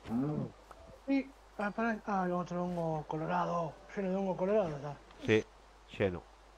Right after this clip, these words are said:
Speaker 1: Yo me quito el árbol de hongo marrón. Buah.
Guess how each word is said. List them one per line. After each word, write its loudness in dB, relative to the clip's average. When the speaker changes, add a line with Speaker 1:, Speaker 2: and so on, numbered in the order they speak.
Speaker 1:
Yo -10
me -6
quito -12
el -6
árbol -4
de -4
hongo -4
marrón. -4
Buah. -6